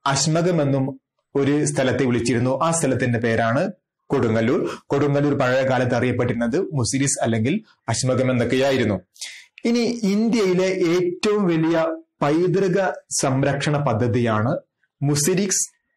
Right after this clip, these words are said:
മുസിരിസ് പൈതൃക സംരക്ഷണ പദ്ധതി. മറ്റൊരു ചോദ്യം, സമ്പൂർണ്ണ കമ്പ്യൂട്ടർ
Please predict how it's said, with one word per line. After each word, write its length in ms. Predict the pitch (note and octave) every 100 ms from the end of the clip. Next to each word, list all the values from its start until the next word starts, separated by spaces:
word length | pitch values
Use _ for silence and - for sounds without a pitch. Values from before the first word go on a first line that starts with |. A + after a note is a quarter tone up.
| - D3+
മുസിരിസ് 440 | D3 G3+ A3 - -
പൈതൃക 500 | C3+ B2 B2+ B2+ E3 E3
സംരക്ഷണ 460 | B2+ A#2 B2 B2+ B2+ B2+
പദ്ധതി. 300 | A2+ A2+ F2+ _ - - _ _
മറ്റൊരു 260 | - B3 A#3 E3+
ചോദ്യം, 300 | C#3 C3 D#3 - - _ _ _
സമ്പൂർണ്ണ 640 | - G#3+ A3 A3 A#3+ A#3 A#3+ F#3+ - - -
കമ്പ്യൂട്ടർ 540 | D#3+ E3+ F#3 G3+ G#3